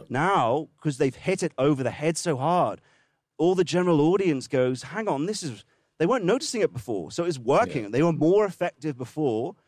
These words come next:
Speaker 1: when it was more subtle, but now it's the mallet. So that's why I like it, that ultimately, because people are waking up to what was always sort of there in another form.
Speaker 2: It's
Speaker 1: Yeah.
Speaker 2: revelation of the method, isn't it? And, you know, we've had, we've had legacy movies down the decades, which, again, as you,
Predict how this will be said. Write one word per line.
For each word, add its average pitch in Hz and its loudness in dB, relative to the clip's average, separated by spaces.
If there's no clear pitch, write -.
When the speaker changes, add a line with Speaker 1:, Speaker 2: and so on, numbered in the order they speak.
Speaker 1:
when 135 -4
it 135 -8
was 127 -6
more 135 2
subtle, - -4
but 120 -8
now 123 -2
it's - -12
the 127 -2
mallet. 135 -2
So 139 -6
that's 180 -2
why 170 4
I - 4
like 165 2
it, - -14
that 117 -8
ultimately, 123 -6
because - -2
people 165 -4
are 131 0
waking 135 -4
up 196 -2
to 135 -6
what 135 -4
was 131 -4
always 151 0
sort 185 -2
of 135 0
there 165 2
in 113 -4
another 123 -2
form. 110 -10
Speaker 2:
It's - -4
Speaker 1:
Yeah. 147 2
Speaker 2:
revelation 139 2
of 117 -4
the 110 -2
method, 135 -4
isn't 123 -4
it? 107 -6
And, 113 -6
you 151 -2
know, 165 2
we've 156 2
had, 170 -2
we've 151 0
had 156 0
legacy 135 0
movies 123 0
down 123 0
the 110 -2
decades, 113 -2
which, 113 -10
again, 123 -2
as 113 -4
you, 113 -10